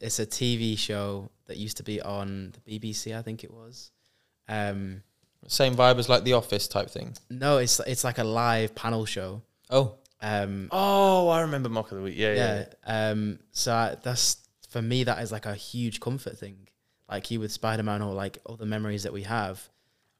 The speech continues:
Speaker 1: I always just will put that on, and it just, it, I don't know what it does. You just, you're just instantly relieved of anything.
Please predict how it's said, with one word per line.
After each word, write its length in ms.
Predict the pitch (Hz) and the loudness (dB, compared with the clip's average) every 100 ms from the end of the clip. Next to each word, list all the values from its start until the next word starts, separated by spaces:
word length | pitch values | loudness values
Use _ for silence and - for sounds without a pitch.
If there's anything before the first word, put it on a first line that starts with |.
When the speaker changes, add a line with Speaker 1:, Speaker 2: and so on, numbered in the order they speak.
| _ _ _ - | _ _ _ -6
Speaker 1:
I 520 | 117 117 113 110 104 - | 0 2 2 -2 -4 -10
always 500 | 117 120 113 107 101 | -4 -2 0 -2 -4
just 260 | - 101 - | -6 -8 -8
will 80 | 101 | -8
put 200 | - - | -10 -10
that 120 | 98 | -8
on, 280 | 110 95 98 _ _ - | -6 -8 -12 _ _ -20
and 80 | 110 | -16
it 80 | |
just, 280 | 110 104 - - | -8 -8 -8 -6
it, 240 | 104 - _ _ _ _ | -8 -10 _ _ _ _
I 40 | - | -8
don't 80 | 120 | -2
know 80 | |
what 100 | 117 | -2
it 80 | 110 | 0
does. 320 | 160 123 - - | 0 0 -4 -8
You 100 | 117 117 | -8 -4
just, 260 | 127 - | -2 -4
you're 140 | 113 110 | -6 -4
just 260 | 120 - - | -4 -6 -6
instantly 580 | 131 - 113 110 107 104 _ - | -6 -4 -4 -4 -6 -8 _ -10
relieved 420 | 110 120 104 104 | -4 -4 -4 -6
of 80 | 101 | -6
anything. 360 | 104 98 90 | -6 -6 -12